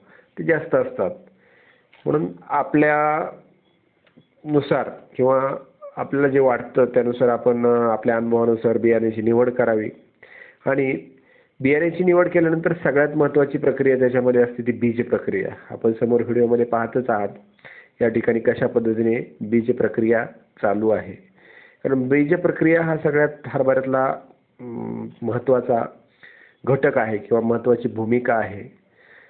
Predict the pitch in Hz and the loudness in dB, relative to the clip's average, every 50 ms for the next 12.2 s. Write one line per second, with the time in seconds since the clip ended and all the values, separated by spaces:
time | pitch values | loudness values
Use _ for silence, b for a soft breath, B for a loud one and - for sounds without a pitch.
0 | b b - 120 113 120 143 160 156 170 160 160 165 165 170 165 170 165 165 160 | b b -4 -4 0 0 0 0 2 0 0 0 0 2 2 2 4 4 4 2
1 | 165 151 160 147 151 160 156 147 143 156 143 131 135 120 113 113 131 139 135 151 | 2 2 0 0 0 0 -2 0 2 2 2 2 2 0 0 0 0 0 2 2
2 | 151 147 156 160 156 156 156 151 147 143 147 143 - 147 147 147 143 143 143 143 | 2 2 2 2 0 2 0 0 0 -2 -4 -4 -2 -2 -2 0 0 0 0 0
3 | 139 139 139 139 135 127 123 131 123 120 113 113 110 - - - - - - - | 0 0 0 0 2 4 4 4 4 2 2 -2 -2 -4 -6 -12 -12 -12 -12 -14
4 | _ _ b b b b b b b b - 117 110 120 120 120 123 127 131 123 | _ _ b b b b b b b b -12 -6 -2 -2 0 2 2 2 4 4
5 | 123 123 123 123 127 127 123 127 127 123 117 113 110 - - - 107 92 - 101 | 4 4 4 4 4 2 2 2 0 0 0 -2 -2 -6 -4 -2 -2 -2 -2 -2
6 | 101 104 104 104 101 98 95 95 98 95 92 92 92 92 - 113 - _ _ _ | 0 2 2 2 2 0 -2 -2 -4 -6 -6 -6 -6 -6 -8 -10 -20 _ _ _
7 | _ _ _ _ - - 139 131 143 143 139 143 143 143 143 131 135 139 135 127 | _ _ _ _ -6 -4 -2 2 2 4 4 4 4 2 2 0 0 0 0 2
8 | 127 127 120 127 127 123 123 120 117 110 113 113 110 104 107 107 101 95 - - | 2 2 2 2 2 2 2 2 0 2 4 2 2 2 2 0 0 0 -2 -4
9 | - - - - 123 120 117 - 127 - 147 135 131 123 110 - - 127 127 123 | -6 -6 -4 -2 -2 -2 -2 -2 -2 -2 0 2 2 2 0 0 -4 -8 -8 -10
10 | - B B B B B B B B - 127 127 127 123 131 131 127 131 135 131 | -14 B B B B B B B B -2 0 0 2 0 0 0 2 2 4 4
11 | 131 131 131 127 127 127 117 120 127 123 123 - - 139 135 127 120 120 - - | 4 4 2 2 2 0 2 2 2 2 2 0 2 2 2 2 0 -2 -2 -2
12 | 110 113 110 - | -2 -2 -4 -10